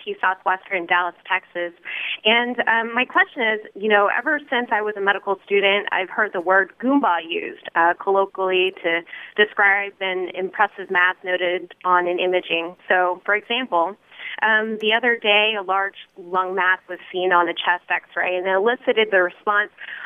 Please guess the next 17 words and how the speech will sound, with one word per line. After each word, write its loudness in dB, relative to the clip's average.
"Oh 2
man, 0
that 6
looks -10
like -4
a -8
Goomba -2
to -12
me." -8
So 6
I 2
was -8
wondering 0
if -8
this -2
term 0
was -4